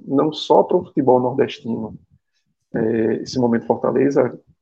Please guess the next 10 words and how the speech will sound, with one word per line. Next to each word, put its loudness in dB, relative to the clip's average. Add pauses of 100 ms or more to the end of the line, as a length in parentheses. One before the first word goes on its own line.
(380)
como 2
serve 4
de, 2
de -10
contrapeso 2
na 4
balança 0
num -2
momento 2
tão, 2